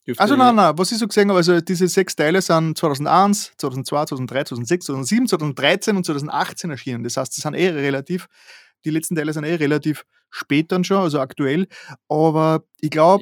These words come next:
Speaker 2: was ich so
Speaker 1: Ja, aber
Speaker 2: gelesen
Speaker 1: ich,
Speaker 2: hab
Speaker 1: ich, äh, ich, ich seh nur grad, Starhawk ist auf der Übersichtsseite.
Speaker 2: Ja, ja, aber das ist der siebte, der, der
Speaker 1: Nein, Starhawk ist ein Prequel und The Long Sunset, das von zweitausendachtzehn ist der siebente Buch.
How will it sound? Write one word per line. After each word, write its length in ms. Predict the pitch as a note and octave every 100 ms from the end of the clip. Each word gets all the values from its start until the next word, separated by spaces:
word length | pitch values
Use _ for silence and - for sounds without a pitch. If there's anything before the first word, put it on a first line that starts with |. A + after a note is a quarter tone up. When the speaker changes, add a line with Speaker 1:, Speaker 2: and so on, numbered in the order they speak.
| -
Speaker 2:
was 180 | E3 F3
ich 80 |
so 80 | F#3
Speaker 1:
Ja, 60 | D3+
aber 100 | D#3
Speaker 2:
gelesen 100 | F3+
Speaker 1:
ich, 60 | F#3
Speaker 2:
hab 100 | F#3
Speaker 1:
ich, 200 | C#3+ C#3+
äh, 180 | - C#3+
ich, 400 | - - - C3+
ich 140 | C#3
seh 160 | - C#3+
nur 100 | F#3
grad, 260 | D3+ D3 -
Starhawk 680 | - - A2 C#3+ E3 E3+ -
ist 160 | C#3+
auf 120 | C#3+ -
der 100 | C3
Übersichtsseite. 840 | E3+ F3 B2+ - - G2 - E3
Speaker 2:
Ja, 100 | G3 D4+
ja, 80 |
aber 100 | B3
das 140 | E3+ F3+
ist 100 | G3
der 60 |
siebte, 340 | - A3+ A#3 G#3+ _
der, 260 | F#3 F3+ F3+
der 280 | F3 E3+ E3+
Speaker 1:
Nein, 120 | D#3+
Starhawk 440 | F3 D#3 C#3+ F#3 F#3
ist 100 | E3
ein 100 | D#3
Prequel 460 | E3 F#3 - G3+
und 140 | F3 -
The 60 |
Long 220 | D3 C#3+ C#3+
Sunset, 440 | C3+ C#3+ D#3+ C#3
das 80 | C3+
von 120 | C3+
zweitausendachtzehn 540 | D3 C3 C3 A2 -
ist 120 | A#2+ A#2+
der 80 | -
siebente 380 | - B2 A2+ G#2
Buch. 240 | G2